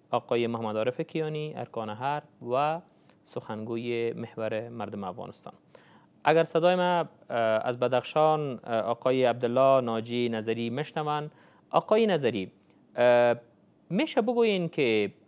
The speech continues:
عوامل عمده را شما یا ناامنی هایی که در بدخشان است در چی می‌بینین؟ شما در ساحه هستین.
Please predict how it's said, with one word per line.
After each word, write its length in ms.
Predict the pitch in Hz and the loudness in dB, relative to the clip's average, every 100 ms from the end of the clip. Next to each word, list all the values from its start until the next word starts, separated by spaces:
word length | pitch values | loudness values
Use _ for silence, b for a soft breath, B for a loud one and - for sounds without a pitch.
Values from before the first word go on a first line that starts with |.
| - | 6
عوامل 440 | 175 190 214 262 | 8 8 6 2
عمده 400 | 240 190 190 226 | 2 2 2 4
را 140 | 202 | 4
شما 680 | 151 - 151 175 156 107 101 - _ | 2 -2 2 4 4 2 -2 -8 _
یا 360 | 127 117 113 107 | 2 4 4 2
ناامنی 340 | 127 131 135 | 0 0 -2
هایی 300 | 127 175 180 | 0 2 2
که 100 | 160 | 0
در 140 | 131 117 | -2 0
بدخشان 440 | 113 113 - 160 | 0 0 -2 -6
است 120 | 147 | -2
در 80 | 127 | -2
چی 160 | - 165 | -2 -6
می‌بینین؟ 360 | 131 110 101 | -6 -6 -8
شما 240 | 101 160 180 | -6 -2 2
در 100 | 160 | 2
ساحه 280 | - 131 139 | 0 0 0
هستین. 320 | 127 - - | -2 -6 -14